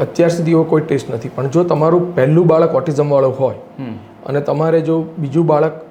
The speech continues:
Speaker 1: ઓટિઝમવાળું ના જોતું હોય,
Speaker 2: હમ.
Speaker 1: તો એના માટે જ્યારે તમારી પ્રેગ્નન્સી, તમે બીજું બાળક કરવાનો હોય એ પહેલાં તમે હસબન્ડ અને વાઈફનો જેનેટિક ટેસ્ટ કરાવો, બાળકનો પ્રીનેટલ જેનેટિક ટેસ્ટ કરાવો,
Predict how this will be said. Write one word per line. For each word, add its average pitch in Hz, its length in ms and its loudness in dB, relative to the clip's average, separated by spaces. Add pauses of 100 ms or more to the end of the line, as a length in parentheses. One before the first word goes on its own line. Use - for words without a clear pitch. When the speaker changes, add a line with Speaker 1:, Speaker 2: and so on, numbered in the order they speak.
(340)
Speaker 1:
ઓટિઝમવાળું 143 680 -2
ના 151 180 -2
જોતું 139 360 -8
હોય, 127 100 -16 (300)
Speaker 2:
હમ. 139 100 -12 (440)
Speaker 1:
તો 156 100 0
એના 170 340 0
માટે 156 440 -2 (320)
જ્યારે 143 300 2
તમારી 151 480 -2 (440)
પ્રેગ્નન્સી, 156 680 -2 (220)
તમે 143 240 -2
બીજું 147 520 -4
બાળક 143 280 0
કરવાનો 147 320 0
હોય 147 160 -4
એ 139 100 -4
પહેલાં 139 280 -2
તમે 135 240 -8
હસબન્ડ 139 380 -6
અને 135 120 -4
વાઈફનો 135 440 -4
જેનેટિક 135 400 -6 (400)
ટેસ્ટ 143 240 -2
કરાવો, 143 320 -2 (680)
બાળકનો 135 440 0
પ્રીનેટલ 147 640 -2
જેનેટિક 139 440 -4
ટેસ્ટ 143 260 -2
કરાવો, 147 320 0